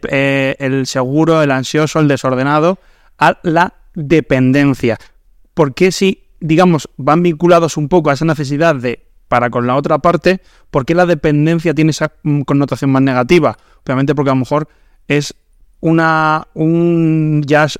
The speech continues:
no es un apego, es una necesidad in-, eh, psicológicamente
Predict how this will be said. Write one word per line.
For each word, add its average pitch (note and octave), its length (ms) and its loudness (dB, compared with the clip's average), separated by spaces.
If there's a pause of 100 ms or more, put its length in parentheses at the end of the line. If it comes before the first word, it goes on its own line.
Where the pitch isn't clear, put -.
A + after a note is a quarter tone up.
no D3 160 0
es - 60 -8
un D#3+ 100 2
apego, B2 400 0
es C3+ 260 -4
una D3+ 500 0 (600)
necesidad D3 760 0 (500)
in-, D3 320 2
eh, C3+ 480 -2
psicológicamente C#3+ 1080 0